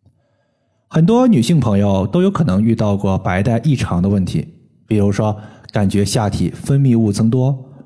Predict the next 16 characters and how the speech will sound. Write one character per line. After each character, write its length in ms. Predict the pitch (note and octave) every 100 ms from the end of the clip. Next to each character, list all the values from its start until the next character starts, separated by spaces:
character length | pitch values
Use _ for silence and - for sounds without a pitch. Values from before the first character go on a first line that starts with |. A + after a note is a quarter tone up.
| _ -
而 140 | G2
且 180 | F#2+ F2
还 140 | G2+
可 160 | G2+ F#2+
能 240 | F2+ G2+ - - -
伴 200 | G#2+ G2+
随 180 | G2 F#2
着 260 | F#2 E2+ - - _ _
小 280 | - - F2
腹 200 | F2 B2+
的 240 | A2 F#2 E2
疼 220 | - G2+
痛、 420 | B2+ F#3 G#2 - - -
坠 200 | - G#3+
胀 240 | A#2 G2+ F2+
感， 340 | F2+ D#2+